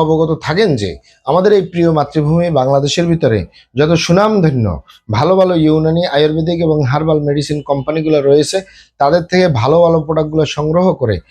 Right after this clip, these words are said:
আপনাদের রোগ অনুযায়ী আপনাদের মাঝে প্রদান করে থাকি। এরপরেও যদি আপনার সমস্যা অনেক জটিল হয়ে যায়, অনেক কঠিন হয়ে যায়, অনেক পুরানো হয়ে যায়,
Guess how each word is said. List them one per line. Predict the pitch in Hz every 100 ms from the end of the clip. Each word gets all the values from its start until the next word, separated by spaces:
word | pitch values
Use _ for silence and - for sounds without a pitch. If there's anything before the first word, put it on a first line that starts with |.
| - _
আপনাদের | 151 170 190 185
রোগ | 170 165
অনুযায়ী | 160 156 151 143
আপনাদের | 143 165 196
মাঝে | 190 156 135
প্রদান | 131 131 156 165
করে | 139 123
থাকি। | 110 - 80 - _ _ -
এরপরেও | 185 202 214 208 190
যদি | 185 180
আপনার | 160 165 165 160
সমস্যা | 185 202 202 165
অনেক | 151 135
জটিল | 139 160 156
হয়ে | 165 165
যায়, | 160 123 - _
অনেক | 131 156 -
কঠিন | 175 165 165
হয়ে | 156 165
যায়, | 165 156 - _ _
অনেক | 143 175 -
পুরানো | 190 175 156
হয়ে | 156 160
যায়, | 151 151